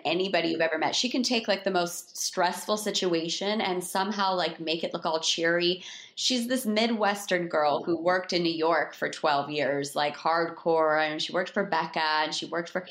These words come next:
and they really expected a lot, and Edward Besh, and she, but she just, like, she's this dreamy, just crazy. She wore this bright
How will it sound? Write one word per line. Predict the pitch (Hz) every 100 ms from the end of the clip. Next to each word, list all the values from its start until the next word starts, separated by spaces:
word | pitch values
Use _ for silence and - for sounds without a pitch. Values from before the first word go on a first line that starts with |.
| - - _
and | - 175
they | 180
really | 185 180
expected | 175 - 165 170 170
a | 165
lot, | 165 156 151
and | 151 147 143 -
Edward | 170 175 175
Besh, | 165 165 160
and | -
she, | - 170
but | 165
she | - 226
just, | 233 226
like, | 185 170 - _
she's | - 247 233
this | 233 190
dreamy, | - 165 156 185 202 202 202 196 196 - -
just | - 190 -
crazy. | - 208 202 202 202
She | 196
wore | 175
this | 165
bright | 165 180 185